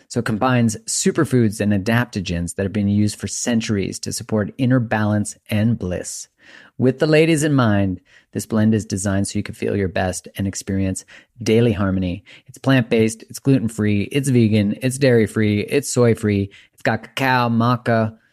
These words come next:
shatavari, stinging nettle, ginger, turmeric, coconut milk, chaste tree. I mean, it sounds delicious. It is delicious. I've tasted it. It's chocolatey delicious, so you can't go wrong. And it's designed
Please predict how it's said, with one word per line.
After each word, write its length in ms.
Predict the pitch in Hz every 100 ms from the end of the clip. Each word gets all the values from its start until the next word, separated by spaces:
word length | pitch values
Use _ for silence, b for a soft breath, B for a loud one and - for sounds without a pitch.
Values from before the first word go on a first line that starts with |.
| b b b _ -
shatavari, 960 | - 139 117 101 131 131 131 123 117
stinging 500 | - - 147 135 127
nettle, 320 | 127 127 123
ginger, 480 | 113 123 143 131 120
turmeric, 640 | - 123 147 139 131 - - -
coconut 500 | 123 135 135 135 127
milk, 400 | 131 131 131 - b b -
chaste 520 | 110 147 - - - -
tree. 520 | - 139 135 135 127 _ _ _ _ _ -
I 80 | 113
mean, 360 | 113 104 101 - -
it 120 | 113 110
sounds 380 | 135 151 151
delicious. 560 | - 107 107 - 123 -
It 160 | 120 120
is 200 | 143 117
delicious. 500 | 104 98 113 113 101
I've 120 | 95
tasted 400 | 110 113 101 95
it. 240 | 104 110 _
It's 260 | 104 98 -
chocolatey 600 | - 123 - 92 87 87
delicious, 480 | 87 87 90 - -
so 140 | -
you 100 | 92
can't 240 | - 101
go 140 | 78 87
wrong. 400 | 85 90 87 104 B B B 139
And 180 | 156
it's 140 | 147 -
designed 680 | 117 107 110 110 107 104